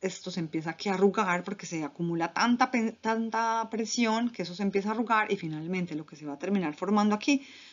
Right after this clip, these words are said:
son unas montañas, ¿sí? Bueno, aquí se producen las fosas y bueno. Entonces,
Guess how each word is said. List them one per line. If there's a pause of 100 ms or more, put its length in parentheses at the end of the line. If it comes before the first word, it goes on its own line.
son
unas
montañas, (100)
¿sí? (1600)
Bueno,
aquí
se
producen
las
fosas (120)
y
bueno. (1600)
Entonces,